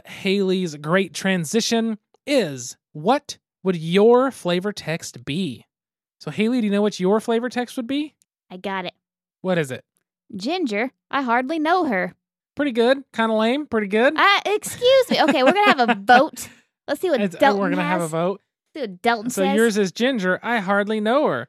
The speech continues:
Speaker 2: Well, because one, I'm a ginger, and two,
Speaker 1: Yeah.
Speaker 2: I make That's What She Said jokes all the time. There's layers,
Speaker 1: That is true.
Speaker 2: layers
Speaker 1: I,
Speaker 2: to my statement.
Speaker 1: I honestly have no good flavor text for me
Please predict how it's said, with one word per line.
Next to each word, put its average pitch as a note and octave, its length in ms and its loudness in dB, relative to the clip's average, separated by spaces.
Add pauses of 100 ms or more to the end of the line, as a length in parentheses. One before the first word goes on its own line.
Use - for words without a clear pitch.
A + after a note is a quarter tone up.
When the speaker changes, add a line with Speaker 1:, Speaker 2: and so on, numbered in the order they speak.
Speaker 2:
Well, D#4 120 0
because D#4+ 320 -2
one, E4 220 -2
I'm C#4 140 -2
a A#3+ 40 -2
ginger, B3+ 340 -2
and G#3 160 -4
two, C#4 80 -4
Speaker 1:
Yeah. C4 60 0
Speaker 2:
I - 40 -2
make A3+ 180 -2
That's A3+ 180 -4
What - 100 -8
She C4 160 -8
Said G3+ 200 -4
jokes F3+ 240 -4
all F3 140 -6
the E3+ 60 -8
time. F#3+ 260 -8
There's A3+ 220 -2
layers, A3 960 2 (180)
Speaker 1:
That D#3 140 -6
is D3 120 -8
true. C3+ 260 -6
Speaker 2:
layers C4+ 960 0
Speaker 1:
I, A3+ 200 2
Speaker 2:
to B3 80 -4
my A3 320 -6 (220)
statement. - 640 -8
Speaker 1:
I A3 140 2
honestly G#3 440 2
have F3+ 280 -2
no E3+ 400 2
good E3+ 340 0
flavor E3+ 320 -2
text G3+ 340 -4
for A3 120 -4
me A3+ 280 -4